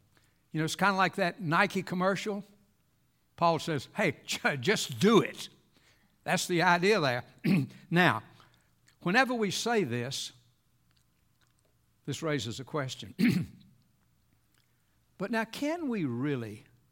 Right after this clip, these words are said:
can we really do that? That is, present our bodies a living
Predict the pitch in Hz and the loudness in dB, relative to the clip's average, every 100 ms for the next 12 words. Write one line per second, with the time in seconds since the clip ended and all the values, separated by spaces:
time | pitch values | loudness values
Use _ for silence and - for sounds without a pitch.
0 | _ _ _ _ _ _ _ _ - 285 | _ _ _ _ _ _ _ _ -8 -6
1 | 240 160 147 135 104 120 113 95 85 - | -2 -2 -2 -4 -4 -6 -6 -8 -16 -20
2 | _ _ _ _ _ _ _ _ 165 165 | _ _ _ _ _ _ _ _ -2 0
3 | 151 139 160 135 180 175 160 127 147 139 | 0 -4 -6 -2 0 2 0 2 2 2
4 | 131 131 - _ _ _ - 135 123 143 | 0 -6 -10 _ _ _ -10 -6 -2 2
5 | 190 170 170 | 4 2 -2